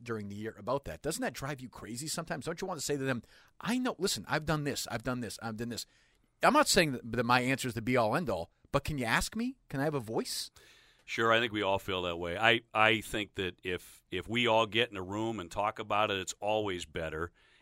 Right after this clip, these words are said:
Speaker 2: And if they li-, if everybody listens to the guys, uh,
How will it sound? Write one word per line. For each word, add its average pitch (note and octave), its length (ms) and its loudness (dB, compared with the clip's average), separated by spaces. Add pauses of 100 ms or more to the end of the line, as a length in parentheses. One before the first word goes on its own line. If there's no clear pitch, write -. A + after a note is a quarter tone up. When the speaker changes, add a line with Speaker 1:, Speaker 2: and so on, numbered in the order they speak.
Speaker 2:
And G#2+ 120 -2
if G2 100 -4
they G2+ 140 0
li-, G2+ 260 0
if G#2 180 -4
everybody A#2 560 4
listens G#2+ 480 -2
to G#2 80 -8
the F#2 100 -6
guys, G2+ 640 0 (440)
uh, E2+ 100 -4